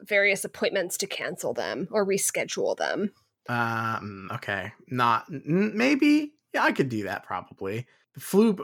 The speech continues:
Speaker 2: do, doing it by Flu Network, I just c-, couldn't I just get the owl to do it?
Speaker 1: Um, it seems to be interchangeable, but, like, y-, maybe
Speaker 2: Okay.
Speaker 1: you just wanna talk in person, like,
Speaker 2: Yeah.
Speaker 1: you know, you, you need to really,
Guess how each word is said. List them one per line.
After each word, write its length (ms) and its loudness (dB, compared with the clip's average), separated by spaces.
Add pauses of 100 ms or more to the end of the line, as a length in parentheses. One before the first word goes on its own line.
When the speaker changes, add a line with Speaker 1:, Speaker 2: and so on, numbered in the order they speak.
(120)
Speaker 2:
do, 220 4
doing 240 6
it 140 2
by 200 4
Flu 400 2
Network, 400 -2
I 120 0
just 340 -6
c-, 160 -8
couldn't 320 -2
I 80 2
just 180 -4
get 120 -4
the 120 -2
owl 300 0
to 100 -2
do 220 4
it? 180 0 (360)
Speaker 1:
Um, 600 4
it 180 4
seems 360 2
to 100 -2
be 320 -2
interchangeable, 880 -2
but, 100 2
like, 220 4
y-, 120 0
maybe 200 4
Speaker 2:
Okay. 100 -2
Speaker 1:
you 60 0
just 180 -4
wanna 240 -2
talk 260 -8
in 120 -10
person, 480 -10
like, 420 -10
Speaker 2:
Yeah. 180 -4
Speaker 1:
you 80 -6
know, 120 -6
you, 140 -6
you 40 -8
need 360 -6
to 100 -6
really, 520 2